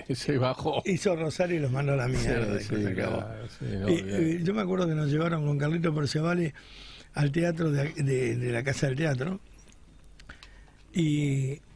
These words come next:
Speaker 1: había dos chantas. Cuando vos vas a hacer teatro en la Argentina, ninguno es profesional, sí los actores, pero, che, eh, vos llamás a un productor. El productor llama a dos amigos escritores.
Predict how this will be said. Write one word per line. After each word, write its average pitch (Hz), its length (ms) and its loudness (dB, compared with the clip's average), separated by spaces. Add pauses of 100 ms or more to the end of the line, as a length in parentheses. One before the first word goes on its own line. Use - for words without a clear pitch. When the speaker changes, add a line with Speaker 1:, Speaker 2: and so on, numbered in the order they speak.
(220)
Speaker 1:
había 175 300 2
dos 175 160 2
chantas. 202 400 -2
Cuando 156 260 0
vos 226 180 2
vas 156 60 0
a 160 40 0
hacer 165 200 0
teatro 170 260 0
en 151 60 2
la 139 80 2
Argentina, 131 680 0 (1300)
ninguno 202 360 2
es 165 60 -2
profesional, 135 840 0
sí - 200 0
los 160 180 0
actores, 120 580 -2
pero, 143 320 0 (460)
che, 185 440 2
eh, 151 180 -2 (180)
vos 180 260 2
llamás 185 280 0
a - 20 2
un 160 80 0
productor. 127 480 -4 (960)
El 143 120 0
productor 170 440 0
llama 196 460 0 (120)
a 147 100 2
dos 170 240 0
amigos 170 360 2
escritores. 147 540 -2